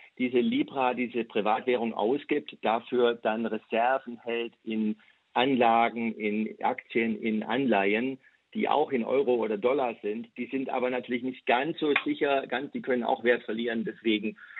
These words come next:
kann die Notenbank bei dem Thema Sicherheit in Bezug auf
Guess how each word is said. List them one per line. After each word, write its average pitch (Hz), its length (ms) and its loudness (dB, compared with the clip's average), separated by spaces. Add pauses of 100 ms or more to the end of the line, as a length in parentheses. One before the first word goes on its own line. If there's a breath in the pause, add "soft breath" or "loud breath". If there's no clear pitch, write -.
(100 loud breath)
kann 110 180 2
die 107 120 6
Notenbank 104 680 2
bei 98 120 -2
dem 95 440 -2
Thema 101 460 2
Sicherheit 110 600 0 (140)
in 104 160 -4
Bezug 101 560 -4
auf 92 220 0